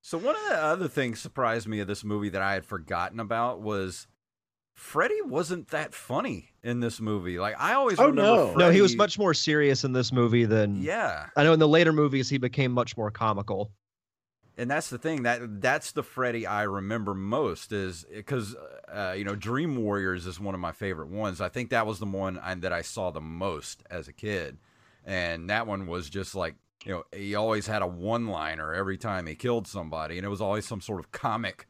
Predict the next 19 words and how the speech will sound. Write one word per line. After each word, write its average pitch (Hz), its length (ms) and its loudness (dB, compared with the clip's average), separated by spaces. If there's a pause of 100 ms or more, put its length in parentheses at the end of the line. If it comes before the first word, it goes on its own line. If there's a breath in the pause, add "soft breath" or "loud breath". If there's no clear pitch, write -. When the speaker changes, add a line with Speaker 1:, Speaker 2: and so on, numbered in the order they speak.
(440)
Speaker 1:
type 120 260 -4
of - 180 -10 (240)
over-the-top 113 800 -2
killing. 92 500 -4
But 87 200 -10
this 147 260 -2
one 98 220 -6
was, 92 160 -10
like, 80 200 -6
way 101 340 -4
more 113 200 -2
serious 80 680 -10
and, 69 380 -16
and 76 240 -14
sinister. - 720 -10 (1700 loud breath)
Speaker 3:
Well, 151 120 8
I 165 60 10
remember 208 380 8
seeing 143 680 2